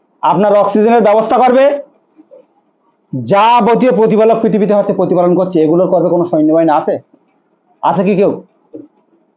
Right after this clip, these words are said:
আমরা জানি আছে। আল্লাহর সাহায্য ছাড়া পৃথিবীতে কোনো কিছু ধরে রাখবে, কোনো কিছু করবে, এরম সৈন্যবাহিনী আছে পৃথিবীতে?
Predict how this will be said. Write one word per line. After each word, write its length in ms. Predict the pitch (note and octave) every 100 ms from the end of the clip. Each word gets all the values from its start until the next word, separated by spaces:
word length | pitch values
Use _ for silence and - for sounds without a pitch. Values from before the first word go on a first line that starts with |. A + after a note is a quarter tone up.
| _ _ _ _ _ -
আমরা 260 | C#3 E3 D#3+
জানি 180 | D3+
আছে। 300 | C#3 C3+ G2+ - _ _ _ _ _ _ _ _ _ _ _ _ _ _ _ _ _ _ C6+ C6+ _ _ _ C6+ _ _ _ _ _ _ _ _ _ _ _ E4 _ _ _ _ _ _ _ _
আল্লাহর 440 | D3 F#3+ A3 B3+ B3+
সাহায্য 500 | - G#3 A#3 A3+ C#4
ছাড়া 200 | C#4 A#3+
পৃথিবীতে 500 | A#3 A#3 A3+ A#3 B3+
কোনো 260 | A3+ A#3
কিছু 180 | A3+ B3+
ধরে 280 | F#3 F#3+ G#3
রাখবে, 280 | A3 A3 A#3
কোনো 200 | A3 A3
কিছু 200 | A#3+ B3+
করবে, 420 | G3+ G#3+ G#3 B3
এরম 320 | B3+ G3 A3
সৈন্যবাহিনী 460 | G#3+ G#3 G#3 A3+ G#3+
আছে 180 | G3 G#3
পৃথিবীতে? 460 | G#3+ A3+ G#3+ C#3